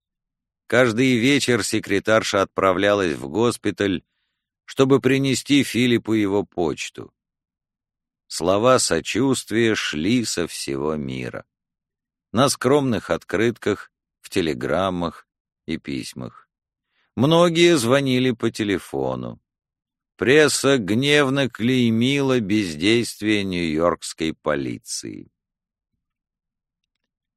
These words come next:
Лара сидела в библиотеке, когда прозвучал новый телефонный звонок. «Вас просит мистер Пол Мартин», объявила, просунув голову в дверь, Мэриан Белл.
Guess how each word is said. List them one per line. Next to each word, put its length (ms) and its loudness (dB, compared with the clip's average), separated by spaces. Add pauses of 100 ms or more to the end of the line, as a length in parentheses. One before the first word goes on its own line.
(880)
Лара 440 4
сидела 540 2
в 60 0
библиотеке, 920 2
когда 340 4
прозвучал 800 2
новый 520 2
телефонный 720 -2
звонок. 580 -4 (1300)
«Вас 340 2
просит 500 2
мистер 420 2
Пол 240 4
Мартин», 500 2
объявила, 520 0
просунув 560 -2
голову 420 0
в 80 -8
дверь, 300 -2
Мэриан 480 -2
Белл. 280 -4